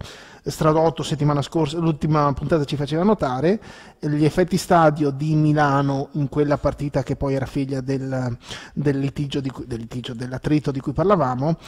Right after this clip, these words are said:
l'effetto stadio arrivava prima della, eh, telecronaca, perché probabilmente la, l'audio arrivava, <laughs> e invece, mm, la radiocronaca di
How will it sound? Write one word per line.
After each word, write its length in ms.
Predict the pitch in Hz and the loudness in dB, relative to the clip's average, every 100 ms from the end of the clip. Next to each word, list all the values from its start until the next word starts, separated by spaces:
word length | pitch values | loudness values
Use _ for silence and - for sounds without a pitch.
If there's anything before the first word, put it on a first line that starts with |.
| - - | -18 -10
l'effetto 340 | 165 156 160 185 | -6 -4 -2 -2
stadio 400 | - 151 135 175 | 0 -2 0 0
arrivava 320 | 170 131 165 | 2 2 0
prima 400 | - 151 135 147 | 0 0 0 0
della, 420 | 139 131 135 139 - 135 127 | -2 -2 -2 -4 -4 -2 -2
eh, 40 | 123 | -2
telecronaca, 540 | 143 127 123 117 139 | -4 -4 -8 -8 -6
perché 160 | 151 151 | 0 2
probabilmente 500 | 147 151 151 147 135 | 2 4 4 2 0
la, 340 | 143 156 190 165 | 0 4 4 6
l'audio 320 | 160 208 277 | 4 6 6
arrivava, 560 | 175 151 131 131 131 - | 4 4 2 0 -4 -4
<laughs> 80 | 131 | 0
e 60 | |
invece, 480 | 135 151 147 135 160 160 | 0 0 -2 -2 -4 0
mm, 460 | 143 135 135 131 135 | 0 0 -2 -4 -4
la 320 | 135 - - - - - | -4 -4 -6 -14 -20 -2
radiocronaca 840 | 147 151 156 - 160 151 143 143 | 0 2 0 0 2 2 0 0
di 440 | 131 139 135 131 | 0 0 0 -2